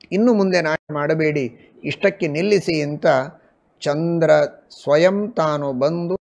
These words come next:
ಆದೇಶ ಮಾಡಿದ್ದಕ್ಕೆ ಮರ್ಯಾದೆಯನ್ನು ಕೊಟ್ಟು ಒಪ್ಪಿಕೊಂಡಿದ್ದಾರೆ, ಶಾಂತರಾಗಿದ್ದಾರೆ. ಆಮೇಲೆ ಚಂದ್ರ ಹೇಳಿದ, "ಯಾವ ವೃಕ್ಷಗಳನ್ನು ನೀವು ಇಷ್ಟು ಹೊತ್ತು ಸುಟ್ಟಿದ್ದೀರಲ್ಲ,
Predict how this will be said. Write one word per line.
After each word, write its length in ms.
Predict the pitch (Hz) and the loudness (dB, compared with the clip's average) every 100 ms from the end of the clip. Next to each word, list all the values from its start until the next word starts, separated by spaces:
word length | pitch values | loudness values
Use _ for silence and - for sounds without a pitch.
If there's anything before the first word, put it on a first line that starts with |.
| - | -8
ಆದೇಶ 420 | 143 139 139 131 | -6 -4 -4 -4
ಮಾಡಿದ್ದಕ್ಕೆ 840 | 135 131 147 151 127 123 - 131 117 - _ _ _ _ 117 | -6 -4 -4 -4 -4 -6 -4 -6 -6 -12 _ _ _ _ -2
ಮರ್ಯಾದೆಯನ್ನು 580 | 135 185 185 151 135 | 2 4 2 -2 -4
ಕೊಟ್ಟು 240 | 123 120 156 | -8 -8 -6
ಒಪ್ಪಿಕೊಂಡಿದ್ದಾರೆ, 1080 | 127 240 233 175 131 117 120 120 123 - _ _ - | -4 -4 -4 -4 -4 -4 -6 -6 -8 -12 _ _ -16
ಶಾಂತರಾಗಿದ್ದಾರೆ. 1300 | - 156 175 170 156 139 127 123 120 113 110 110 _ _ _ _ _ _ _ _ _ _ _ _ _ _ - | -8 -6 -6 -4 -2 -2 -4 -6 -4 -6 -8 -12 _ _ _ _ _ _ _ _ _ _ _ _ _ _ -6
ಆಮೇಲೆ 600 | 131 131 123 123 107 113 _ _ _ | -4 -2 -2 -2 -4 -10 _ _ _
ಚಂದ್ರ 260 | 123 131 | -6 -2
ಹೇಳಿದ, 320 | 127 120 117 120 117 117 - _ _ _ _ _ _ _ _ _ _ _ _ | -2 -2 -2 -2 -4 -6 -18 _ _ _ _ _ _ _ _ _ _ _ _
"ಯಾವ 600 | 117 123 147 165 170 175 156 | -4 -4 -2 -2 2 4 4
ವೃಕ್ಷಗಳನ್ನು 1120 | 151 160 - - 175 165 165 170 175 180 175 | 2 -2 -8 -2 0 4 4 2 -2 -4 -4
ನೀವು 540 | 156 147 165 180 180 175 | -4 -4 -4 -2 -2 -4
ಇಷ್ಟು 420 | 165 160 - 175 | -4 -6 -4 -2
ಹೊತ್ತು 340 | 160 170 - | 0 -2 -4
ಸುಟ್ಟಿದ್ದೀರಲ್ಲ, 760 | 170 180 170 247 220 202 156 | -4 -2 0 2 6 6 6